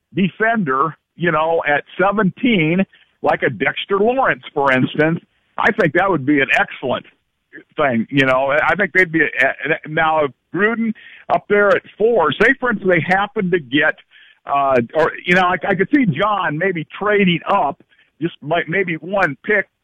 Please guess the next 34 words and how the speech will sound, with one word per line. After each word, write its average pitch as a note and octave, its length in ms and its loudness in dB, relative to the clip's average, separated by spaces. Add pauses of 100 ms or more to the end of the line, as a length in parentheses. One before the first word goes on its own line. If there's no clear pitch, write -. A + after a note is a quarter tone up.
(320)
although D#3+ 340 0
I E3+ 100 2
don't E3+ 160 0
know E3 140 -2
if - 100 -8
the, C#3 360 -2
uh, C3 120 2
the B2+ 340 2
Jets G3 340 -2
would B2+ 140 -8 (100)
do B3+ 280 -2
that, C3 320 0 (420)
because E3 380 -2
I E3 160 -2 (100)
think B3 260 -2
they G#3+ 140 0
really G3 380 0
would D3 180 -4
like, E3+ 480 0
um, B2+ 240 -4 (140)
uh, G#2+ 340 2 (140)
you D3 160 2
know, C3+ 140 2 (260)
a C3+ 160 -2
Khalil F#3 400 0
Mack E3 340 0 (100)
clone, F#3+ 560 0 (480)
yeah, E3 240 4
and D#3 200 0
that, F#3+ 280 -2
that E3+ 200 -2
would D#3+ 120 -6
be D3 120 0
Josh D#3+ 360 -2